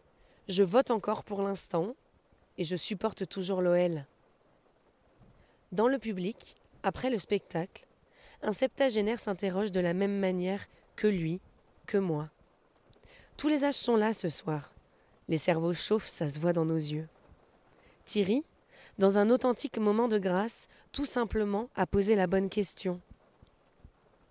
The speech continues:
Celle que l'on est nombreux à se poser. Celle à laquelle on cherche une réponse.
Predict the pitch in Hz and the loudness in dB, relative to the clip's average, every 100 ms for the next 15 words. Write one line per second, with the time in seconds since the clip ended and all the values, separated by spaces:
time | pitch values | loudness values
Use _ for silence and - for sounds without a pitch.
0 | - - - - - 233 226 202 208 196 | -20 -20 -18 -10 0 4 4 2 0 2
1 | 196 190 196 226 208 185 196 180 165 - | 2 2 4 4 2 0 0 0 -2 -4
2 | - 170 160 165 - _ _ _ _ _ | -4 -2 -2 -4 -8 _ _ _ _ _
3 | _ - - - - 247 233 196 185 214 | _ -20 -20 -8 2 6 6 6 2 2
4 | 196 185 208 - 202 180 202 - 160 160 | 0 -2 -4 -2 -2 0 -2 -2 -4 -6
5 | - - | -10 -12